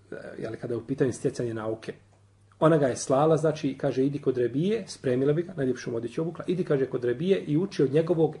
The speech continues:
edeba prije nego što budeš učio od njegovog ilma.” I ovo je, braćo, bitna stvar. No, kroz generacije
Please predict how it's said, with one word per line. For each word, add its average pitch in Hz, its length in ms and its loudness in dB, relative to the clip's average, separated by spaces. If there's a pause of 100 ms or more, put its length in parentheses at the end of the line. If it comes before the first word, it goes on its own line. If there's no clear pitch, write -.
edeba 214 420 6 (480)
prije 185 180 8
nego 135 140 2
što - 200 0
budeš 160 320 4
učio 151 220 2
od 123 60 2
njegovog 135 400 0
ilma.” 107 260 -6 (1500)
I 156 120 8
ovo 202 100 10
je, 175 60 6
braćo, 175 220 4
bitna 147 240 -2
stvar. - 320 -8 (320)
No, 240 300 10 (500)
kroz 190 260 10
generacije 269 960 6